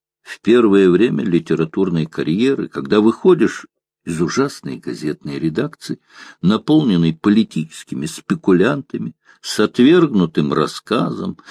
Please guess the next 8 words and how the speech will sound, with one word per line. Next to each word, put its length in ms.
выходишь 1000
с 280
физической 1200
точкой 680
тоски 720
у 100
сердца. 640
Боже, 600